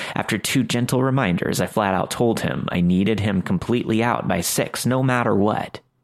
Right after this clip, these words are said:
He apologized and said that there had been a delay because our oven wouldn't stay up to temperature.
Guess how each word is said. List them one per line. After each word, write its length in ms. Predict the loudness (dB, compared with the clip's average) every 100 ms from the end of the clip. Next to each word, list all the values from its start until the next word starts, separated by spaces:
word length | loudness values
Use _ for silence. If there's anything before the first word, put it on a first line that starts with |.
| _ _ -16 -16 -16 -20 -20 _
He 100 | -2
apologized 640 | 0 2 2 2 0 0
and 100 | 0
said 280 | 0 0 0
that 200 | 0 0
there 120 | 0
had 120 | 0 0
been 100 | 0
a 60 |
delay 360 | 2 2 2 2
because 300 | 0 -2 0
our 140 | 0 2
oven 360 | 0 2 2
wouldn't 220 | 2 0
stay 200 | -2 0
up 80 | -2
to 80 | -2
temperature. 600 | -2 -2 -2 -6 -6 -8